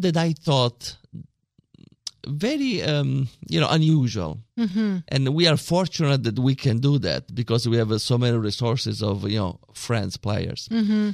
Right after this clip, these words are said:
Speaker 1: In the first half, we are gonna have a, a, a very rarely performed piece,
Speaker 2: Mm-hmm.
Speaker 1: Janacek Sinfonietta.
Speaker 2: Mm-hmm.
Speaker 1: Janacek is l-, like, probably with Dvorak,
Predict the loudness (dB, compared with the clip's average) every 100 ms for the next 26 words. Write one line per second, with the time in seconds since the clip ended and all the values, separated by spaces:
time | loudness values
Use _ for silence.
0 | -2 2 2 2 -2 -2 0 2 2 2
1 | 2 2 2 2 4 4 2 2 0 0
2 | -2 0 0 0 0 -2 0 -2 0 0
3 | 0 0 0 -2 -2 -2 -2 -2 -4 -4
4 | -6 -10 -12 -2 2 2 2 2 -2 -4
5 | -4 -4 -2 -2 -2 -4 -10 -16 -16 _
6 | _ -6 -2 2 2 2 0 0 0 0
7 | -2 -6 -10 -20 _ _ -2 0 -2 _
8 | _ _ -16 -14 -6 0 4 4 2 0
9 | 2 2 2 2 -2 -4 -6